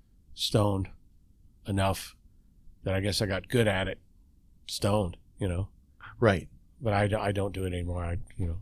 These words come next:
Speaker 1: I, I don't like, I'll have a few beers while I'm playing now.
Speaker 2: David Crosby said that he wrote most of his early music when he was stoned.
Speaker 1: Yep.
Speaker 2: But he said he regretted it.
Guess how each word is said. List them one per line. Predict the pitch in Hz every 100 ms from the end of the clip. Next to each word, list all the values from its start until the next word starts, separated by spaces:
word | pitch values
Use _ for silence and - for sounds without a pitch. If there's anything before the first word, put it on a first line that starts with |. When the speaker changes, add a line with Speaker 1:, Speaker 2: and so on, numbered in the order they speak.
| -
Speaker 1:
I, | 98 - 92
I |
don't | 98
like, | 92 90 90 -
I'll | 120
have | 127
a | 107
few | - 95
beers | 92 95 92
while | 90
I'm | 87
playing | 82 90 85
now. | 85 82 - -
Speaker 2:
David | - 127 117
Crosby | - 110 110 104 110
said | - 107
that | 107 101
he | 107
wrote | 104 104 104
most | 110 107 104 -
of | 104
his | 110 104 92
early | 113 113 101
music | 101 107 104 104 -
when | 95
he | 95
was | 90 -
stoned. | - 107 104 98 90
Speaker 1:
Yep. | 139 - - - -
Speaker 2:
But | 135 131 147
he | 156
said | - 151
he | 160
regretted | 123 113 127 110 78
it. | 78